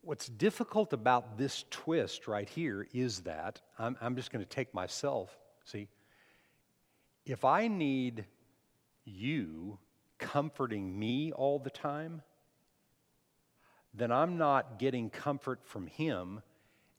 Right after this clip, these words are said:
and I'm not comforting others. See, I'm called to comfort, right? But when you look at it from,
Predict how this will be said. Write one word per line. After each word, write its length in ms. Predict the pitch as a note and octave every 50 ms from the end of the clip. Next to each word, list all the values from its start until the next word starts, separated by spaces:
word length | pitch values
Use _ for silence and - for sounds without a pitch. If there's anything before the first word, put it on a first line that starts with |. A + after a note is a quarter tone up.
| _ _ -
and 580 | C3 A#2+ A#2 A2+ A2+ A2+ A2 G#2+ A2 G#2 G2 F#2 - _ _ -
I'm 220 | A#2 A#2 B2+ C#3+
not 280 | C#3 B2+ A2+ A2+ - -
comforting 580 | - - C#3+ B2 - - A2 F#2+ F#2+ F#2 F#2 G2
others. 540 | A#2 G#2 F#2 F2 - - - - - - - _ _ _ _ _ _ _ _ _ _ _ _ _ _ _ _ _ _ _ _ _ _ _ _
See, 240 | - - C3+ B2 - -
I'm 240 | B2 C#3+ F#3+ A3 G#3
called 480 | - - - D3 B2+ A#2+ B2 A#2+ - -
to 80 | C3+
comfort, 800 | - - - - - D#3 D3+ D3 - - F2+ - - - - - _ _ _ _ _ _ _ _ _ _ _ _ _ _ _ _ _ _ _ _ _ _ _ _ _ _
right? 240 | - G#2+ B2 D#3 D3 - - - - - _ _ _ _ _ _ _ _ _ _ _ _ _ _ _ _ _ _ _ _ _ _ _ _ _ _ _ _ _ - - - - - - _ _ _ _ _ _ _ _ _ _ D3 A#2 G2+ G2 _ _ _ _ _ _
But 120 | D3+ D3 C#3
when 220 | B2+ C3+ C3+ C3+
you 220 | C#3 C#3 E3 G3+ G3+
look 280 | F#3+ G3+ G3 G3 -
at 160 | F3+ D#3 D3+ C#3+
it 120 | C#3+ C#3 - - - - - - - - - -
from, 360 | - D#3+ D3 C3+ B2 B2 B2+